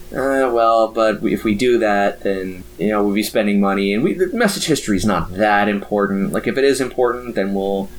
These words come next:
you know, <laughs> we'll, we'll, we'll save it in Notepad or Google Docs or something like that. We'll find a way,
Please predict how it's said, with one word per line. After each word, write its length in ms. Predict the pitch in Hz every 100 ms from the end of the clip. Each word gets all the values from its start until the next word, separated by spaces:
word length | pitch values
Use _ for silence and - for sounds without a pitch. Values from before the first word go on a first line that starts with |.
| - -
you 60 | 92
know, 320 | 95 98 113 151 -
<laughs> 160 | - -
we'll, 320 | 170 - 165 - 208 -
we'll, 320 | 185 185 170
we'll 120 | 180
save 360 | 175 143 131 123
it 140 | 123
in 280 | 120 120 110 113
Notepad 640 | 110 120 127 113 110 110
or 100 | 110
Google 360 | 107 113 117 117
Docs 480 | 95 101 139 - 131
or 40 |
something 420 | - 123 - 107
like 200 | 107 104
that. 200 | 107 101
We'll 120 | 101 -
find 260 | 117 110
a 60 | 104
way, 260 | 104 98